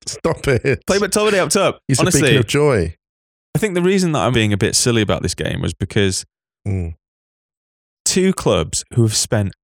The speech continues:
Speaker 2: a fortune,
Speaker 1: Mm.
Speaker 2: an absolute fortune between them, and the amount of, like,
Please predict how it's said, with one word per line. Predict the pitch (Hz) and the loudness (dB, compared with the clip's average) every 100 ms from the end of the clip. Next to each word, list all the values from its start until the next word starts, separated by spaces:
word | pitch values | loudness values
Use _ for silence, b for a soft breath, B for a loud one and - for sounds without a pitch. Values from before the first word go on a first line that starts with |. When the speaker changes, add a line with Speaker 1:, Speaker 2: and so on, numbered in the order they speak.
| _ - | _ -10
Speaker 2:
a | 110 - _ _ _ - | -10 -10 _ _ _ -2
fortune, | 151 147 - - 71 73 - - _ _ _ - | 2 2 -2 -8 -8 -10 -12 -18 _ _ _ -6
Speaker 1:
Mm. | 101 101 98 82 80 - | -2 0 -2 -4 -8 -6
Speaker 2:
an | 139 - - | -6 -6 -6
absolute | 190 - - - 185 175 175 185 - | -6 -6 -4 -2 0 0 0 0 0
fortune | - - 147 - - 85 80 | -4 0 0 0 -4 -6 -8
between | 87 104 101 87 | -6 -2 -2 -4
them, | - - 92 | -8 -12 -6
and | 113 117 113 113 - - _ | -2 0 0 -2 -8 -12 _
the | 147 147 | 0 0
amount | 143 147 156 170 - | 0 0 0 -2 0
of, | 139 127 | 0 0
like, | - 123 113 107 - | 0 2 2 0 -8